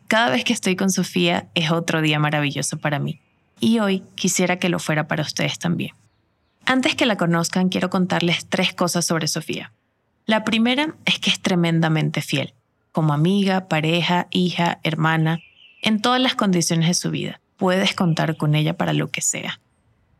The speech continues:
La segunda es que es una de las personas más educadas que he conocido. Nunca hará sentir mal a nadie si de respeto se trata, y su educación va primero que todo lo demás. Y la tercera es que su inteligencia me deslumbra. El resto de la personalidad de Sofía la irán conociendo.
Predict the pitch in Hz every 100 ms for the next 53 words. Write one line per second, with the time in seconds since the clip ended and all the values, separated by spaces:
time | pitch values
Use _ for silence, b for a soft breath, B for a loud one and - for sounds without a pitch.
0 | _ - 220 220 220 254 262 254 247 226
1 | 240 240 226 - 175 - 170 170 190 185
2 | 180 185 165 170 151 156 - 175 147 143
3 | - 156 - - - - _ - 208 220
4 | 220 214 208 208 202 185 175 170 165 165
5 | 165 170 170 170 147 - - 156 151 -
6 | 160 156 151 156 156 _ - 196 202 202
7 | 196 185 196 190 190 196 196 190 185 175
8 | 180 160 139 139 139 117 123 - - -
9 | _ _ _ - 202 196 190 180 - 220
10 | 233 - 185 - 202 208 185 185 160 151
11 | 170 160 175 165 156 139 143 135 - -
12 | - _ _ _ - 247 262 254 330 285
13 | 202 196 - 180 170 160 160 170 - 175
14 | 185 190 190 - 175 160 165 160 147 -
15 | 147 196